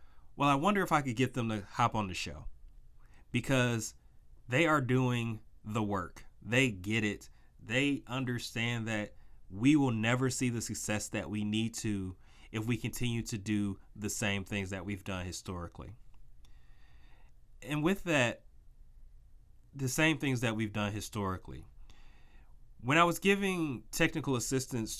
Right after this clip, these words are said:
to organizations around equity, the first thing that we would always start off with was this idea of a shared language, because we found in many cases folks were saying equity but didn't really mean equity,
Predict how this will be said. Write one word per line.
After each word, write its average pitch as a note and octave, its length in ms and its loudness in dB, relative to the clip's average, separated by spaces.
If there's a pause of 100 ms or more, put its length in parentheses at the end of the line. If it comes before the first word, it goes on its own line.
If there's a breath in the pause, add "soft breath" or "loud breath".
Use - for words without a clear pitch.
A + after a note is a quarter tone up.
to A#2 400 2
organizations G#2+ 880 0
around G2 380 2
equity, G2+ 560 -2 (680 soft breath)
the B2 120 -4
first F#3 340 2
thing E3 160 -2
that C3+ 140 0
we B2+ 100 4
would A#2 160 0
always B2 340 0
start A2+ 320 2
off G2+ 220 0
with F#2 240 -6
was F#2+ 180 -6
this G2 200 -6
idea G2 420 0
of F#2 80 -4
a F2 60 -4
shared G2 420 -2
language, E2+ 640 -8 (640 soft breath)
because A#2+ 540 2
we B2+ 160 4
found E3 460 2
in A#2+ 200 0
many D3 220 4
cases A2 720 0 (380 soft breath)
folks E3 320 4
were C#3+ 80 4
saying C#3 360 2
equity C#3+ 600 2 (400)
but A2+ 120 0
didn't C3+ 220 4
really A#2 200 4
mean C3 360 6
equity, C3+ 560 2